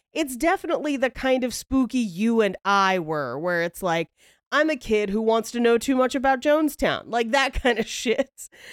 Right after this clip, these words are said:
Um, but he gets the shit beat out of him for it all the time. And here's the thing. Even modern day, there's not a ton of debate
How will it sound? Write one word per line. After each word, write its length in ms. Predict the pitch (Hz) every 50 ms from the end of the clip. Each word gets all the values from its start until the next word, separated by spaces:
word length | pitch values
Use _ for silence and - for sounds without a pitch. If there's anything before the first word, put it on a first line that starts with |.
| - - - _
Um, 420 | - 226 214 202 185 170 165 147 -
but 140 | 196 247 262
he 140 | 269 320 330
gets 280 | 277 359 339 - - - _
the 80 | - 349
shit 240 | - - 415 392 302
beat 160 | 208 180 160
out 140 | 151 139 143
of 80 | 143
him 120 | 151 139 139
for 240 | - 139 135 127
it 80 | 117 - -
all 120 | - 254 262
the 60 | 247 233
time. 360 | - 180 135 - 98 147 170 _ _ _ _ _ _ _ _ _ _ _ _ _ _ _ _ _ _ _
And 180 | - 277 285 294
here's 220 | 254 370 392 370
the 100 | 285 302
thing. 380 | - - - 151 131 110 101 - _ _ _ _ _ _ _ _ _ _ _ _ _ _ _ _
Even 440 | 370 415 453 415 480 440 415 392 403 554 - _ _ _ _ _ _ _ _ -
modern 560 | 247 247 254 254 254 269 254 247 240 240 202
day, 520 | 165 180 151 85 - - 110 - - 220 _ _ _ _ _ _ _ _ _ _ _ _ _ _ _ _ _ _ _
there's 540 | 220 233 233 240 294 320 330 349 339 294
not 300 | 320 320 320 359 403 453 453
a 100 | 494 - -
ton 260 | - - - 294 294
of 160 | 294 220 185
debate 560 | - 269 208 185 170 185 156 147 151 196 -